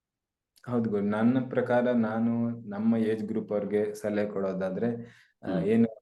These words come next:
Speaker 1: ಹೇಳಕ್ಕೆ ಇಷ್ಟ ಬಯಸ್ತೀನಿ ಅಂದ್ರೆ, ಆ, ಒಂದು ಇಂಪಾರ್ಟೆಂಟ್ ಆಗಿರುವಂತ ಪಾಯಿಂಟ್ ಇದು. ಯಾಕಂದ್ರೆ
Speaker 2: ಹ್ಮ್.
Speaker 1: ನಾನು ಅಬ್ಸರ್ವ್ ಮಾಡಿರೋದು, ಅದೇ ನೀವು ಕೂಡ ಈಗ ಯಾರ್
Speaker 2: ಹ್ಮ್.
Speaker 1: ಬೇಕಾದ್ರೂ ಇದು ವಿಡಿಯೋ ಯಾರೆಲ್ಲ ನೋಡ್ತಾ ಇದೀರಿ, ನೀವು ನನ್ನ YouTube ಚಾನೆಲ್‌ನ ಹೋಗಿ ಚೆಕ್ ಮಾಡಿ,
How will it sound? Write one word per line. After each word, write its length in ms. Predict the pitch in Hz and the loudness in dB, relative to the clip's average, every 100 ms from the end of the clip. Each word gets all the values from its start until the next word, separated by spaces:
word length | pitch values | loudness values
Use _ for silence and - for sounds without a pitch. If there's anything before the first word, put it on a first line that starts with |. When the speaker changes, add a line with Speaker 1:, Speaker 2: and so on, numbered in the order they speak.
| - | -2
Speaker 1:
ಹೇಳಕ್ಕೆ 500 | 208 208 - 208 98 | 0 0 -2 2 2
ಇಷ್ಟ 200 | - 107 | 0 -2
ಬಯಸ್ತೀನಿ 560 | 104 98 95 - 95 | -2 -2 -4 -6 -6
ಅಂದ್ರೆ, 460 | 90 101 113 101 107 - - 110 | -4 -2 0 0 -2 -10 -6 -2
ಆ, 120 | 104 | 0
ಒಂದು 600 | 104 113 110 107 101 95 | 4 6 6 6 4 0
ಇಂಪಾರ್ಟೆಂಟ್ 560 | 92 113 113 123 117 113 | -2 0 4 4 4 0
ಆಗಿರುವಂತ 340 | 101 101 95 | 0 -2 -4
ಪಾಯಿಂಟ್ 460 | 101 - 90 90 87 | -6 -6 -4 -4 -4
ಇದು. 200 | 85 104 | -4 -4
ಯಾಕಂದ್ರೆ 560 | 104 - 110 104 104 104 | -4 -2 -2 0 0 0
Speaker 2:
ಹ್ಮ್. 200 | 104 - _ - | -4 -16 _ -2
Speaker 1:
ನಾನು 420 | 104 120 135 135 | 2 4 4 2
ಅಬ್ಸರ್ವ್ 380 | 123 - 131 123 | 0 4 6 8
ಮಾಡಿರೋದು, 680 | 110 101 92 92 123 - - _ - | 6 2 -2 -2 -4 -6 -16 _ 2
ಅದೇ 160 | 120 | 6
ನೀವು 400 | 120 120 135 131 | 10 10 10 6
ಕೂಡ 120 | 135 135 135 113 | 4 4 4 2
ಈಗ 180 | 117 117 117 107 98 | 2 4 4 2 -2
ಯಾರ್ 260 | 101 120 | 0 2
Speaker 2:
ಹ್ಮ್. 100 | 120 | 2
Speaker 1:
ಬೇಕಾದ್ರೂ 260 | 117 117 113 | 2 2 0
ಇದು 400 | 104 - _ 101 | -2 -6 _ -2
ವಿಡಿಯೋ 240 | 110 120 | 2 4
ಯಾರೆಲ್ಲ 320 | 110 104 113 120 | 6 6 6 4
ನೋಡ್ತಾ 400 | 110 107 - 110 | 4 2 0 0
ಇದೀರಿ, 260 | 92 104 | 0 0
ನೀವು 260 | 120 117 117 | 2 4 4
ನನ್ನ 260 | 113 110 113 | 4 4 2
YouTube 360 | 110 117 139 - | 0 -2 -2 -2
ಚಾನೆಲ್‌ನ 340 | 120 110 113 | 0 2 2
ಹೋಗಿ 200 | 120 123 | 0 -2
ಚೆಕ್ 260 | - 202 - | -6 -8 -4
ಮಾಡಿ, 300 | 202 175 - | -4 -2 -4